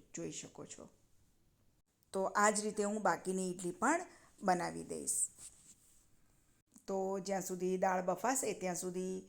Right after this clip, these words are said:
ઈડલી તૈયાર થઈ જશે અને ઈડલી તો આપણે પહેલાં બનાવીને પણ રાખી શકીએ છીએ. તો આ રીતે સરસ ઈડલી તૈયાર થઈ રહી છે. હવે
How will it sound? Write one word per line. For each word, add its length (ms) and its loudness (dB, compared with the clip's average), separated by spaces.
ઈડલી 340 -2
તૈયાર 380 0
થઈ 180 -4
જશે 340 0
અને 220 0
ઈડલી 300 -2
તો 100 2
આપણે 200 0
પહેલાં 360 2
બનાવીને 420 0
પણ 300 0
રાખી 360 -4
શકીએ 420 0
છીએ. 220 -2
તો 60 -6
આ 100 -4
રીતે 300 -2
સરસ 460 0
ઈડલી 320 -6
તૈયાર 440 -2
થઈ 220 -2
રહી 180 -2
છે. 200 0
હવે 280 0